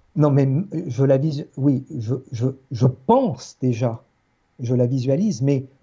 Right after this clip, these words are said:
je pense dans mon mental que c'est possible. Il y a la visualisation qui est une chose, qui est une fabrication mentale, mais de se dire, « Et si c'était vrai ?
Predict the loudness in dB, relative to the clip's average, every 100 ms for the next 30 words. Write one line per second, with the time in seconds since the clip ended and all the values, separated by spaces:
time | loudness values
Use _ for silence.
0 | _ -4 2 2 0 2 2 2 -4 -12
1 | -14 -18 _ _ _ _ _ -4 -2 0
2 | -2 -4 0 0 0 -2 -8 _ _ _
3 | _ _ _ _ _ _ -10 -10 -12 -6
4 | -6 -8 -16 -16 -20 -20 _ _ _ _
5 | _ _ _ _ _ _ _ -12 2 2
6 | 6 4 4 0 2 0 0 -4 -6 -8
7 | -8 -10 -10 -10 -2 0 0 -4 -12 _
8 | -20 -20 _ _ _ _ _ _ _ _
9 | _ _ -6 -2 -2 0 0 -2 -4 -6
10 | -8 -4 -2 -2 -4 -12 _ _ _ _
11 | _ 2 4 4 2 0 0 2 2 2
12 | 0 -2 _ _ _ _ _ _ _ _
13 | _ -4 -2 -2 -2 -4 -2 -4 0 -2
14 | 0 -4 -4